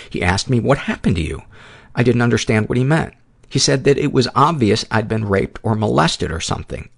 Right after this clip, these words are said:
I was shocked and denied that anything had ever happened. He didn't believe me. I thought long and hard about it.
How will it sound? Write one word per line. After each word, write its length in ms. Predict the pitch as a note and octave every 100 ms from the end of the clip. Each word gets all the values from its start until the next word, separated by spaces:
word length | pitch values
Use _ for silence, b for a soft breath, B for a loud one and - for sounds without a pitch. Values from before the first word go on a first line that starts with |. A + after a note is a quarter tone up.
| _ -
I 60 |
was 140 | A2 B2+
shocked 560 | - - - - - - -
and 100 | F#2+
denied 340 | G#2 F#2+ G2+
that 120 | F2+
anything 320 | F#2 G2+ -
had 120 | E2+ E2
ever 200 | - E2
happened. 500 | F2 - - G#2 - b
He 140 | - -
didn't 180 | A2+ B2
believe 280 | C#3+ D#3+
me. 240 | E2+ C2 - _ _ _ B B B
I 80 | -
thought 280 | - -
long 360 | C3 - C#3 D#3+
and 120 | C#3
hard 220 | A#2 - F2
about 260 | D#2+ E2+
it. 140 | -